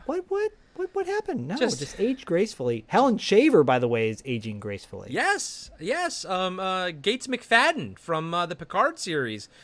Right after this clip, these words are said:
Speaker 2: looks fucking
Speaker 1: Another one.
Speaker 2: fantastic.
Speaker 1: Yeah.
Speaker 2: Yeah.
Speaker 1: Yeah.
Speaker 2: Yeah.
Speaker 1: Yeah.
Speaker 2: <laughs> Cut to Cal and
Speaker 1: Or back
Speaker 2: Chris
Speaker 1: to the
Speaker 2: walking.
Speaker 1: back.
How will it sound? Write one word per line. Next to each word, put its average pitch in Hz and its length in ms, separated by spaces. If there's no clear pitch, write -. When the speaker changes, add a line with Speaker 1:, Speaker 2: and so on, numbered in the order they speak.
Speaker 2:
looks 131 180
fucking 139 200
Speaker 1:
Another 208 180
one. 147 80
Speaker 2:
fantastic. 117 680
Speaker 1:
Yeah. 208 300
Speaker 2:
Yeah. 202 140
Speaker 1:
Yeah. 196 240
Speaker 2:
Yeah. 302 220
Speaker 1:
Yeah. 220 380
Speaker 2:
<laughs> - 0
Cut - 200
to 226 80
Cal 196 320
and 190 80
Speaker 1:
Or 160 40
back 151 60
Speaker 2:
Chris 175 180
Speaker 1:
to 185 60
the 165 60
Speaker 2:
walking. 165 200
Speaker 1:
back. 180 100